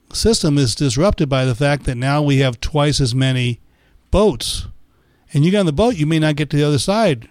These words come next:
So this number is dramatically increased. Now, as a gynecologist or an obstetrician, we saw during pregnancy,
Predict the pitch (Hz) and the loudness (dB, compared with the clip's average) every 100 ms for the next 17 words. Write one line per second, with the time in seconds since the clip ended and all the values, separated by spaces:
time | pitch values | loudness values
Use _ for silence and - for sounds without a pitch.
0 | - - - - 160 135 127 226 - 160 | -20 -20 -12 -2 0 0 2 2 0 0
1 | 165 214 170 135 139 139 147 - 143 135 | 2 2 2 0 0 0 0 0 0 2
2 | 135 151 165 - 151 139 160 - 226 113 | 0 0 -2 -2 -4 -2 -4 -4 -4 -4
3 | - 143 131 131 131 131 151 151 143 151 | -6 -2 -2 0 -2 -2 -2 -2 0 0
4 | 135 135 - 123 120 - - 190 - 139 | 0 0 -2 -4 -4 -4 -2 -2 0 0
5 | 131 156 147 135 135 120 151 180 180 - | 0 2 0 2 -2 -2 -2 -2 -2 -2
6 | 120 135 | -4 -6